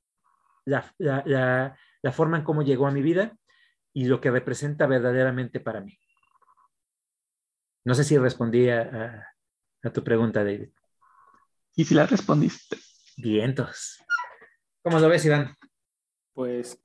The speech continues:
Speaker 3: <clears throat> creo que estamos terminando con, con uno de los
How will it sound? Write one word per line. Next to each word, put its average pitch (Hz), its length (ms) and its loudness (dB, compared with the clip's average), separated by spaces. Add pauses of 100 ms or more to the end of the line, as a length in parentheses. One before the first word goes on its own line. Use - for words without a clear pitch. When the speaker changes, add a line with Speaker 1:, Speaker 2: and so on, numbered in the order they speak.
Speaker 3:
<clears throat> - 580 -18
creo 147 180 2
que - 80 0
estamos 147 360 0
terminando 135 600 2
con, 107 480 -2 (2000)
con 139 200 2
uno 180 220 6
de 165 100 4
los 139 360 4